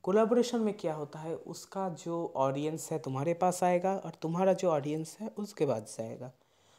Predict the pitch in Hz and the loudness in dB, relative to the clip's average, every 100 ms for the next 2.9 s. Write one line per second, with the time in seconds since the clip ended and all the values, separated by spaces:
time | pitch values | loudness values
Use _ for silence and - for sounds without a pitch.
0 | _ - 196 - - 190 220 214 151 - | _ -14 -8 -4 0 2 2 0 -4 -4
1 | - 156 - - 165 170 160 147 156 160 | -6 -6 -6 -8 -6 -4 -2 0 0 -2
2 | 147 135 131 135 135 135 139 175 190 | 2 2 2 0 -2 -2 -2 0 0